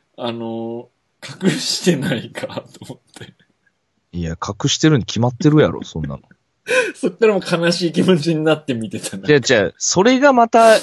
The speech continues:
Speaker 2: あの、
Speaker 1: うん。
Speaker 2: ブルースに繋がってくるんよ、その、
Speaker 1: うんうんうん。
Speaker 2: なんていうか。
Speaker 1: いや、そうか。じゃあ俺正しい見方してんのか。
Speaker 2: そう。正しい正しい。だから悲しい気持ちになったのが正解。
Speaker 1: 正解なんだ、これ。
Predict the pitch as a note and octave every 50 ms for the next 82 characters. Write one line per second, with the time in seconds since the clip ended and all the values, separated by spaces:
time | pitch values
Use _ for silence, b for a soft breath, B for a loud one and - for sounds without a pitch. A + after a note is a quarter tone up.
0 | - - D3+ D#3 D#3+ D#3+ D#3+ D3+ C3 A2+ G2+ C#3+ D#3 F#3+ G#3 F3+ D3 - - A#2
1 | G#2 F2+ - _ C3+ C3 B2+ C#3+ C3 _ - C#3 C#3 D3 D3 C#3+ A2 F2 B1 -
2 | - - A2+ A2+ A2+ A2 G#2 G#2 G#2 G2+ G2 G#2 F#2+ F2+ F2 F#2 _ F2+ E2+ _
3 | B2 A2 G#2+ A2 A2+ A2 _ - - C#3+ C#3+ B2 - - F#2+ F#2+ _ - B2 D3
4 | D3 D3 D#3+ D#3 D#3+ D3+ F3 F#3 F#3 G#3 F3+ C#3+ B2+ A#2 G#2 F#2+ - G#2+ G#2 -
5 | - B2+ A2 G#2+ F#2+ F2+ - - - - C#3+ D#3+ D#3+ D3+ C#3 C#3 C3 A#2+ B2 A2+
6 | C3 D3 C3+ - - F3 F3+ G3+ G3+ - - A3+ G#3 - A#3+ A#3 A3+ - - G#3+
7 | G#3+ G#3+ G#3+ G#3+ _ - G#3+ G#3 G#3 F#3 - - A#2 G#2+ - - - D#2 - -
8 | D#3+ F3+ F3+ - A#2 - - F#3 F3+ D3 - - - - D3 D3+